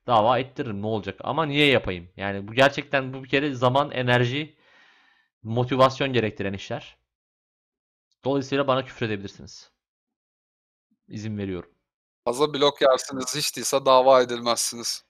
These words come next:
Speaker 1: Blok yersiniz ya da "Ben senin." derim. O da güzel bir yöntem bence. Medeni bir kere, tamam mı? Yani biri, biri sana "Amına koyayım." diyorsa sen de ona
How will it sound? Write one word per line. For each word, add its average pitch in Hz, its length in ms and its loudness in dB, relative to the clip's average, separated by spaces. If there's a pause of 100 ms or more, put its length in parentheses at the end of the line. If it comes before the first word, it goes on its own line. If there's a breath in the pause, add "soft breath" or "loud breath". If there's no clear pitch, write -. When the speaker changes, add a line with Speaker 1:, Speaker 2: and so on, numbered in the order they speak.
Speaker 1:
Blok 139 540 0
yersiniz 139 460 2
ya 139 120 0
da 165 360 4
"Ben 143 260 2
senin." 113 480 -6 (140)
derim. 107 320 -4 (240)
O 104 140 -2
da 113 80 0
güzel 110 460 0
bir 101 40 -4
yöntem 101 380 -4
bence. 98 440 -8 (240)
Medeni 147 460 2
bir 113 80 -2
kere, 101 240 2
tamam 160 280 0
mı? 120 80 -2
Yani 165 280 2
biri, 190 340 -4
biri 214 140 -6
sana 208 540 -2
"Amına 196 340 -4
koyayım." 170 220 -4
diyorsa 160 240 -6
sen 165 260 -4
de 165 40 -4
ona 160 140 -4